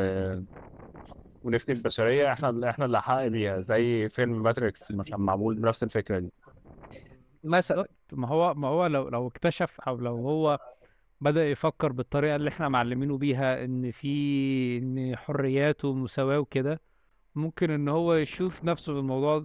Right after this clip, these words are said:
Speaker 3: يعني يشوف ن-، يشوف، آه، إن هو من حقه إن هو يتعامل زيه زينا، على أساس إن إحنا معلمينه يعني إيه مساواة من بين البشر.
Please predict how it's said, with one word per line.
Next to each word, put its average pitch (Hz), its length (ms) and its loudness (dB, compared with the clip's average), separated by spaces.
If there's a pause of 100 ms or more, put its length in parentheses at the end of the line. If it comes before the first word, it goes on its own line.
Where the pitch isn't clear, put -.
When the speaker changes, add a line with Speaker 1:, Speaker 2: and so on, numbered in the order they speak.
(100)
Speaker 3:
يعني 123 320 -6
يشوف 151 340 0
ن-، 151 200 4
يشوف، 139 420 -2 (260)
آه، 120 520 -2 (1040)
إن 139 160 -2
هو 180 240 4
من 156 180 0
حقه 151 580 -2
إن 135 120 -4
هو 151 140 0
يتعامل 147 480 0
زيه 143 280 -2
زينا، 131 420 0
على 120 240 0
أساس 135 260 -6
إن 147 120 0
إحنا 165 180 0
معلمينه 143 580 0
يعني 127 260 -4
إيه 135 60 -4
مساواة 147 420 -2
من 139 240 -4
بين 147 120 -4
البشر. 135 360 -4